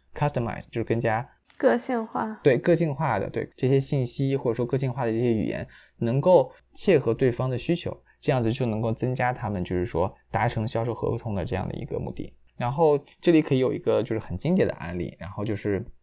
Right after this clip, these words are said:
Speaker 1: 可以告诉大家，就是说数据在这个，这个销售过程中产生的这样的一个作用是怎么样子的。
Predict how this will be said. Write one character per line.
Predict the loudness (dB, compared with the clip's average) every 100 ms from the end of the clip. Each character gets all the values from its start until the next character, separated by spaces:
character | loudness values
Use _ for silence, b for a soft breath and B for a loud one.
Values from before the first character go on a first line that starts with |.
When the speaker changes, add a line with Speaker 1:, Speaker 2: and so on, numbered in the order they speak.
| _ -8
Speaker 1:
可 | -4
以 | 0
告 | 0
诉 | 0 -2
大 | 0
家， | 0 0 -2 B B
就 | -2
是 | 0
说 | 0
数 | 0 0 0
据 | 2 2
在 | 2
这 | 2 0
个， | -2 -4 -6
这 | -4
个 | -2
销 | 0 0
售 | 0
过 | -2 -4
程 | -4
中 | -6
产 | -8 -10 -10
生 | -6
的 | -4
这 | -4
样 | -4
的 | -4
一 | -2
个 | -2 -4 -10 4
作 | 6
用 | 6 4
是 | -4
怎 | -6
么 | -6
样 | -6 -6
子 |
的。 | -10